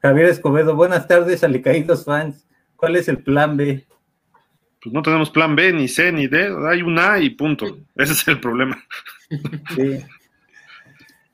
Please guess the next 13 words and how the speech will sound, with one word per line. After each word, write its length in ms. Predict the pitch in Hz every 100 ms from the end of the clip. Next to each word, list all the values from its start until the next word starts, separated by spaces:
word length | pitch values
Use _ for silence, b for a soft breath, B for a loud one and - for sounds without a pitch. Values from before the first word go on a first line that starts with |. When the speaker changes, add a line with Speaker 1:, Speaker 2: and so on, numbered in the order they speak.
| _ _ _ _ _ _ _ _ _ _ _
Speaker 1:
José 260 | _ 139 139
Ramón 320 | 131 139 165
Orozco 360 | 180 170 165 170
Cervantes, 500 | 143 123 147 139 135
regresando 720 | 131 131 131 170 185 175 143 - _ _ _
Fuller, 480 | 170 185 185 175
Preston 420 | - 170 170 180 151
Williams 360 | 165 170 151
y 80 | 131
con 200 | 135 123
Parker, 420 | 135 156 156 143
Gesicki, 460 | 123 117 156 151 139
Waddle, 400 | 131 147 160 165